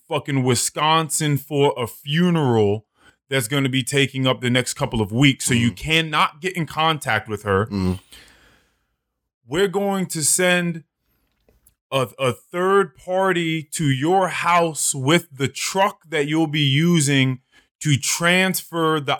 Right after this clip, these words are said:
Speaker 1: items for her, because I guess she buys and sells things from eBay.
Speaker 2: Uh-huh.
Speaker 1: And you're gonna be transferring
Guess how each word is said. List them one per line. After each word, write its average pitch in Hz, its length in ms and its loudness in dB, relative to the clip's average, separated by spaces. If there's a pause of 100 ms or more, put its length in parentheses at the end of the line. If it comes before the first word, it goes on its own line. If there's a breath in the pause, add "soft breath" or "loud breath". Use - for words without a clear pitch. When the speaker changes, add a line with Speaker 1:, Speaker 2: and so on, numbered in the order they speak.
Speaker 1:
items 147 720 0 (220)
for 143 300 0
her, 135 260 0
because 123 320 -6
I 131 80 0
guess 127 160 0
she 143 320 2
buys 120 540 0
and 113 120 -6
sells 127 360 2
things 123 240 -2
from 110 160 -8
eBay. 101 520 2
Speaker 2:
Uh-huh. 87 280 -4 (100)
Speaker 1:
And 123 160 -2
you're 143 160 4
gonna 147 220 0
be 127 120 0
transferring 123 880 0